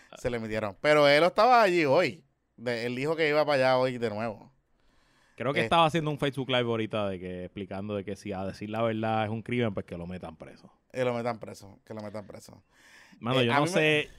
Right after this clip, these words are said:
Speaker 2: yo no sé, ah, obviamente, pues, eh,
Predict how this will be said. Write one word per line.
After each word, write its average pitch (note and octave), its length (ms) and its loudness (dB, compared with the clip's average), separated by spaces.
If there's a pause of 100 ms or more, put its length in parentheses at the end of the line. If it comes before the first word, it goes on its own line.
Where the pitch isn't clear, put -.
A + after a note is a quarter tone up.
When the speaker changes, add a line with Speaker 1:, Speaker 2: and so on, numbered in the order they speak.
(180)
Speaker 2:
yo B2+ 160 -2
no D3+ 140 -4
sé, D3+ 500 0
ah, A#2 300 -2
obviamente, C#3 540 0
pues, A#2 380 -2
eh, E2 100 -14